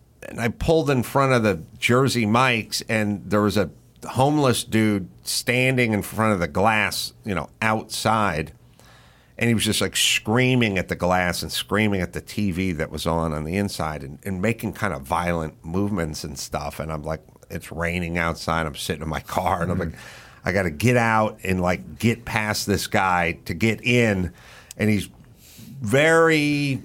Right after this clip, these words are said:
Speaker 1: agitated and making these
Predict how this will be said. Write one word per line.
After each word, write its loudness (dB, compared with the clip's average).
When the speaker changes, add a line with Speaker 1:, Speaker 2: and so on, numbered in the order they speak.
Speaker 1:
agitated 2
and -4
making -2
these -2